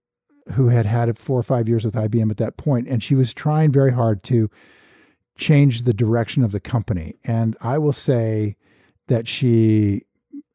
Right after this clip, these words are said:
did not succeed. Um, and sometimes that's just the way it goes. You can, you can be, you're trying to turn a gigantic aircraft carrier, and, um, you've got,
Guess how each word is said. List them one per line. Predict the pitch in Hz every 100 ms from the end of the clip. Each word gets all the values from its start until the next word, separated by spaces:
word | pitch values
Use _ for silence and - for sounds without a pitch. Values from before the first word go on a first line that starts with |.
| - -
did | 117 98
not | 107 92 -
succeed. | - - - 175 90 82 - _ _ -
Um, | 117 101 98 95 - _ -
and | 117 110
sometimes | - 127 156 131
that's | 131
just | 156 123
the | 131
way | 117
it | 110
goes. | 170 110 101
You | 107
can, | 110 101
you | 123
can | 107 120
be, | 107 110 - _ _ _
you're | -
trying | 131 185
to | 175 139 _
turn | - - 160 143 127
a | 120
gigantic | 101 131 117 107 139 139 113 -
aircraft | 135 120 - 104 -
carrier, | 117 101 95 95 - _ _ _ _ _ _
and, | 131 123 120 113 -
um, | 127 117 117 113 110 110
you've | 135
got, | 120 127